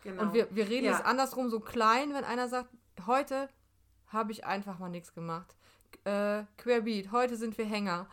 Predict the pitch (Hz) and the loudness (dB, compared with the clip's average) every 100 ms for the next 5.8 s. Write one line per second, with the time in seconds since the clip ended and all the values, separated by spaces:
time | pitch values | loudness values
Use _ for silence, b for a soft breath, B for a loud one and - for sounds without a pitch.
0 | B - 208 - 269 254 240 233 233 220 | B -4 -2 0 2 4 4 2 0 2
1 | 208 220 247 427 294 - 262 262 - 494 | 2 0 0 -2 -2 0 2 4 4 4
2 | 370 - 277 480 466 269 240 240 277 262 | 4 2 -2 -2 -2 0 0 2 0 0
3 | 240 233 254 254 320 262 220 208 226 208 | 0 0 0 4 4 6 4 4 2 2
4 | 202 190 B B B B B - 226 220 | 0 -2 B B B B B 0 4 4
5 | 220 214 202 190 196 196 180 190 | 4 2 4 4 4 0 -4 -6